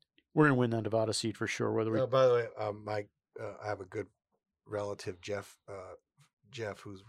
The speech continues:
Speaker 2: working at the Nevada Republican Party. So go, Jeff.
Speaker 1: Yeah, I mean, the Democrats in Nevada are, are splintering along the same lines the national Democrats are splintering, right? You know,
Speaker 2: Yes,
Speaker 1: are,
Speaker 2: they, they
Speaker 1: you
Speaker 2: had
Speaker 1: know,
Speaker 2: their progressive purge.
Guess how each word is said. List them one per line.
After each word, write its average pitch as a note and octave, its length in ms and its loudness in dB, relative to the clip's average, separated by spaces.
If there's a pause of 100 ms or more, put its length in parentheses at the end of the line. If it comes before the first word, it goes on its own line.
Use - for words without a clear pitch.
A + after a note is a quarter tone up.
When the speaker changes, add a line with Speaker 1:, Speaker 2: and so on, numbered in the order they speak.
(120)
Speaker 2:
working G2+ 360 -12
at F2+ 140 -18
the F#2 120 -16 (240)
Nevada F#2 260 -14
Republican F#2+ 540 -16
Party. F#2+ 240 -16
So G2+ 240 -16
go, G2 160 -12
Jeff. G2 480 -16 (100)
Speaker 1:
Yeah, D#3 160 6
I B2+ 60 4
mean, C#3+ 200 4 (120)
the C#3 80 -6
Democrats C3 580 2
in A2 120 -4
Nevada A2+ 360 0
are, G#2+ 320 -4
are G#2+ 200 0
splintering C3+ 640 4
along B2 280 2
the A#2+ 60 2
same A#2 300 0
lines A2+ 280 -2
the A#2+ 80 2
national C#3+ 400 0
Democrats G#2 540 -6
are A#2 60 -8
splintering, G2 560 -6
right? A2+ 240 -6
You B2 80 -6
know, A#2 220 -6 (440)
Speaker 2:
Yes, C#3+ 400 2
Speaker 1:
are, B2 140 4
Speaker 2:
they, A#2+ 60 -4
they A#2+ 140 0
Speaker 1:
you B2+ 60 2
Speaker 2:
had C3 80 4
Speaker 1:
know, A#2 60 -4
Speaker 2:
their A#2 120 0
progressive A2 600 -6
purge. A2 420 -6